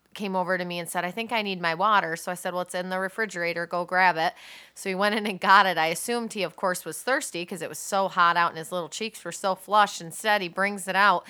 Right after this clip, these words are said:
shoves it in the waistband of his shorts so that he can mimic Quint's <laughs> water bottle in his back pocket. But anyway, so it is,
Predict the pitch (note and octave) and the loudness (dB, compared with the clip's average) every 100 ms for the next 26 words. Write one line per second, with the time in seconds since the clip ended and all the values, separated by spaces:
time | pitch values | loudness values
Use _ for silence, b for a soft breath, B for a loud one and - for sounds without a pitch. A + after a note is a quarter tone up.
0 | B B - - G#3 G3 G#3 G3 F3 F3 | B B -8 0 0 0 -4 -2 -2 -4
1 | F3+ - F#3+ F#3 F3+ E3+ F3+ - A3 G3+ | -4 -4 -4 0 -2 -2 -6 -4 -2 0
2 | F3 - - F3+ D#3 F3 - F3+ E3+ F3+ | -2 -6 -6 -4 -4 -6 -10 -8 -6 -4
3 | F3 E3 - - _ _ _ - G#3 G3+ | -4 -6 -10 -20 _ _ _ -8 -4 -4
4 | F#3+ - G3+ G3 G3 A3+ F#3+ A3+ G#3 G3 | -4 -8 -6 -8 -2 -2 2 4 4 0
5 | F#3+ F#3+ F#3+ - F3+ - - - - - | -4 -6 -4 2 2 2 0 0 0 -6
6 | - F3+ E3 B B B B - D4+ B3+ | -2 0 0 B B B B 4 6 6
7 | G3+ F#3+ C4 A#3+ C4 C#4+ C4+ - | 2 2 2 4 4 2 -4 -6